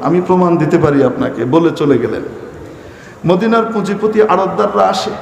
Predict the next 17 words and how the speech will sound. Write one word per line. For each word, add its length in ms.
এসে 220
বলতেছে, 540
"আমরা 240
এত 260
জিনিস 280
কিনবো, 360
আমার 380
এই 140
লাগবে, 460
আমার 220
ওই 160
লাগবে," 400
যে 200
যাই 200
বলে। 280
উনি 200
বলেন, 300